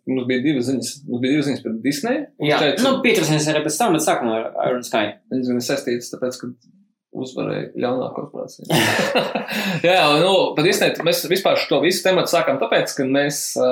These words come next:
Speaker 1: sapratām, ka mums ir ātri jāizstāsta mums par distribūciju. Tāpēc, ka visticamākais drīz viņa fundamentāli mainīsies. Un
Speaker 2: Nu, viņa tagad jau mainās.
Speaker 1: Ma-, viņa mainās tik ātri, ka mēs tagad neierakstīsim pa podcastu, viņš nebūs vairs aktuāls pēc kaut kāda brīža. Viņa vienkārši nebūs ļoti daudz no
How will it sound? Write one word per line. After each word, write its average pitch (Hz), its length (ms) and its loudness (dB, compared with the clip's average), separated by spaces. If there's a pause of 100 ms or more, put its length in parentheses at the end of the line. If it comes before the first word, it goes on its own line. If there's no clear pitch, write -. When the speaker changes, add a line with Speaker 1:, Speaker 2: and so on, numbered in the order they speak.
Speaker 1:
sapratām, 135 520 -2
ka 127 100 -2
mums 127 300 -2
ir - 180 -4
ātri 139 440 2
jāizstāsta 139 540 0
mums 127 140 -6
par 123 140 -2
distribūciju. 147 600 -4 (340)
Tāpēc, - 400 -4
ka 135 100 0
visticamākais 139 680 0
drīz 147 340 0
viņa 123 140 0 (180)
fundamentāli 127 560 0
mainīsies. 135 580 -2
Un 131 140 2
Speaker 2:
Nu, 127 100 2
viņa 147 200 4
tagad 170 280 2
jau 104 80 0
mainās. 101 240 0
Speaker 1:
Ma-, 170 220 2
viņa 160 180 2
mainās 180 340 2
tik 151 140 -6
ātri, 165 320 4
ka 170 140 0 (240)
mēs - 180 -4
tagad 147 240 0 (220)
neierakstīsim 139 640 0
pa 127 100 -2
podcastu, 143 480 0
viņš 131 140 -6
nebūs 127 260 -2
vairs 117 160 -2
aktuāls - 360 -2
pēc 104 120 -4
kaut - 160 -2
kāda - 220 2
brīža. 147 540 4
Viņa 143 300 0
vienkārši 160 360 2
nebūs 135 340 0
ļoti 131 240 0
daudz 131 320 2
no 131 180 2